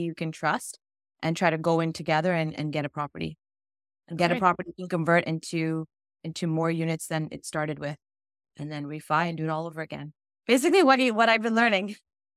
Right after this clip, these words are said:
Speaker 1: You know, how are you gonna maximize that fifty grand? You find someone else to give you whatever you need for the down payment of a property that you can take from as a single family home and turn it into, like, four units, and then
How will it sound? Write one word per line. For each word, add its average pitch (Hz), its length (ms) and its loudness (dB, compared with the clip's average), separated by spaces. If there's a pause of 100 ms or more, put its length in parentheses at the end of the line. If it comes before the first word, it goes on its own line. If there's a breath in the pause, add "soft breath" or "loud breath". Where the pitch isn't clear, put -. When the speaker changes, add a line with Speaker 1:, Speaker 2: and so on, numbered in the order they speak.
Speaker 1:
You 311 1000 2
know, 262 100 6
how 247 120 6
are 247 80 6
you 277 80 2
gonna 277 160 2
maximize 247 500 2
that 214 180 2
fifty 233 240 -8
grand? 190 320 0
You 180 80 -8
find 190 300 0
someone 196 220 -2
else 185 220 -4
to 185 80 -12
give 175 180 -10
you 185 100 -10
whatever 175 300 0
you 175 100 -2
need 170 180 -2
for 175 100 -12
the 170 80 -8
down 160 260 -8
payment 160 420 -6 (420)
of - 120 -2
a - 60 -2
property 170 480 -2
that 160 120 -2
you 160 100 -8
can 156 400 -14
take 175 240 -2
from 160 300 -4 (300)
as 175 100 -2
a 170 60 -4
single 175 260 -2
family 160 460 -6
home 170 180 -4
and 156 80 -6
turn 160 220 -8
it 151 60 -8
into, 156 200 -8
like, 143 220 -4
four 151 180 -6
units, 147 300 -6 (600)
and 147 220 -4
then 147 240 -8